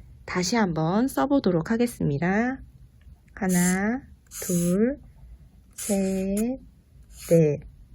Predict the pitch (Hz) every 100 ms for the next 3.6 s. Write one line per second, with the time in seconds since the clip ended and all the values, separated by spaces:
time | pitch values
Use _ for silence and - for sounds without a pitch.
0 | - - - - 180 170 175 - 185 180
1 | 190 240 262 - - - - 170 170 -
2 | 240 262 277 - - - - - 202 196
3 | 190 - 185 190 226 294